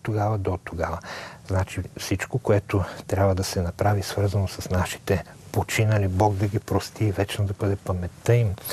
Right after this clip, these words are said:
се извършва в предходната събота, за да може да, да оставим всичко земно, което ни тревожи, което ни тежи в, а,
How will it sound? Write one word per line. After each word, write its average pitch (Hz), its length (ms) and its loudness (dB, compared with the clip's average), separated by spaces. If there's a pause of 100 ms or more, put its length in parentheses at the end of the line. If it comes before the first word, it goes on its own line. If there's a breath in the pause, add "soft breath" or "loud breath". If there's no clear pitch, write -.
(960 loud breath)
се - 200 -4
извършва 98 720 2
в - 80 -4
предходната - 800 -2
събота, - 720 -2 (680 loud breath)
за 95 200 2
да 85 100 0
може 92 320 4
да, 90 300 2 (360 loud breath)
да 107 140 4
оставим 104 560 4 (200)
всичко - 680 0
земно, 98 560 2
което - 400 -2
ни 90 160 2
тревожи, 90 680 0
което - 400 -2
ни 92 140 0
тежи 110 500 6 (540 loud breath)
в, 90 360 2 (220)
а, 85 420 2